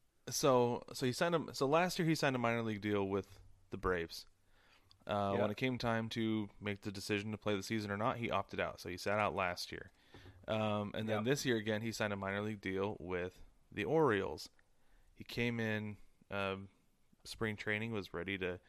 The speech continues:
Speaker 1: because basically what he's saying is he's like, "I got some more work to do if I'm gonna make the Hall of Fame. I gotta pad some numbers." So he's go, he sounds like he's, like, ready to go anywhere that's gonna give him a chance. However, this is the issue.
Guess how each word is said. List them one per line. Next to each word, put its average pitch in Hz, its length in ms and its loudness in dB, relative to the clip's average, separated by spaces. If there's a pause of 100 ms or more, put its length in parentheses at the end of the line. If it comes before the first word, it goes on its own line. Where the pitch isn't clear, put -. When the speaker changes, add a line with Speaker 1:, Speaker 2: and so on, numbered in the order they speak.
(600)
Speaker 1:
because 120 300 -2
basically 143 340 6
what 110 120 6
he's 110 140 4
saying 107 280 2
is 98 120 -2
he's 101 140 -4
like, 95 160 -2
"I 110 80 4
got 113 180 2
some 107 140 -10
more 98 160 -2
work 101 220 0
to 95 80 -4
do 87 120 -2
if 90 120 -4
I'm 92 100 -4
gonna 87 120 -4
make 87 160 -6
the - 80 -12
Hall 87 140 0
of - 80 -6
Fame. 73 240 -6
I 87 80 -2
gotta 98 160 0
pad 78 300 -2
some 92 160 -8
numbers." 104 440 0 (300)
So 110 180 0
he's 120 280 0 (260)
go, 113 220 4
he 120 140 -2 (120)
sounds 147 260 4
like 110 120 4
he's, 113 200 0
like, 101 180 0
ready 104 200 4
to 95 80 -2
go 92 160 2
anywhere 95 320 0
that's 92 160 -4
gonna 90 160 -4
give 87 140 -2
him 78 80 -10
a - 40 -6
chance. - 320 -10 (420)
However, 117 580 4 (420)
this 120 220 4
is 107 100 -2
the 101 180 0
issue. 90 320 -2